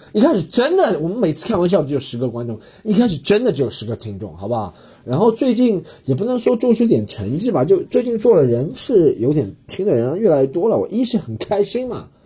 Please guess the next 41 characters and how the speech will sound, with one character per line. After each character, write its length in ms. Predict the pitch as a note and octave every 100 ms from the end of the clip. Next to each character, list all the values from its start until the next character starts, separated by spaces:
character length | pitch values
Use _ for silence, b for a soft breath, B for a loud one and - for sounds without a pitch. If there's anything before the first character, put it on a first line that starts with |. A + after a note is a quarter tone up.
| b b -
一 100 | F4
是 100 | C#4+
很 80 | F3
开 180 | D#3+ C3
心， 160 | B2+
真 180 | B2+ D#4
的 80 | D4+
是 100 | -
开 180 | B2 F#2+
心， 180 | F#2 D#2+ b b b b b b b
喜 240 | - - G#2+
悦 260 | D#3+ C3
不 200 | F#2 D3+
能 140 | D3+ C3
掩 200 | A2 F#2+
饰， 380 | - C#3+ G2+ - - -
就 100 | -
不 80 | D#3+
能 100 | C#3
撒 180 | C3 C#3
谎， 200 | B2+ B1
对 80 | F#2+
不 60 |
对？ 140 | F#2+ -
二， 280 | D4 F4+ A3+
我 80 | D3+
就 120 | D#3+
觉 100 | D3+
得 80 | C#3+
啊， 260 | C3+ G#2+ F#2 B B B B B B
好 120 | - E3+
像 40 |
有 60 | F3+
点 100 | C3+
压 220 | E3 B3
力 160 | C4 F#3
了， 80 |
我 80 | B2+
就 100 | D3
不 140 | E3+ A3
能 200 | F3